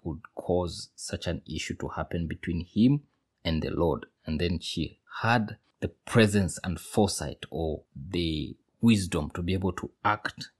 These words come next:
the way she acted and at the right time. In some circumstances, as fathers, we may not know the depths and intricacies of what the mothers of our children are going through. However, by ensuring that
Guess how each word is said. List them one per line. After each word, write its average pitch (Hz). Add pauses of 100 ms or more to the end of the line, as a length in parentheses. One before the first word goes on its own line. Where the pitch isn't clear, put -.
(140)
the -
way 95
she -
acted 131
and 80 (140)
at - (100)
the 87
right 85 (120)
time. - (1160)
In 107
some 113
circumstances, 123
as 80
fathers, - (160)
we 98
may 92
not 104
know 95
the 95
depths - (380)
and 87 (100)
intricacies 107
of 90
what - (220)
the 90
mothers 92
of 85
our 80
children 87
are 82
going 82
through. - (400)
However, 135 (240)
by 87
ensuring 117
that -